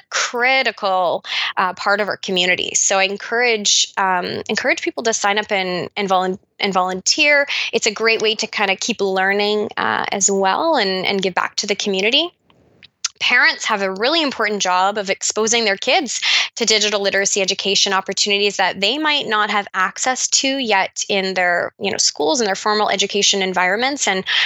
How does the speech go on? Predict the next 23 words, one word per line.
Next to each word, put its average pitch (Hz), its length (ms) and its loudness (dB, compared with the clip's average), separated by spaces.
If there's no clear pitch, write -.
our 214 100 2
youth 254 320 0
programs 208 400 0
are 185 340 0
a 208 40 -8
huge 254 320 -2
focus 202 360 0
for 196 120 0
us 196 200 2
right 190 160 -4
now 185 320 0
and 180 240 -4
are 214 80 -2
going 202 320 2
through, 190 720 0
um, 185 400 0
you 214 100 -4
know, 196 80 -2
some 226 200 2
of 220 100 -2
the 208 80 0
most 190 400 0
growth, - 480 0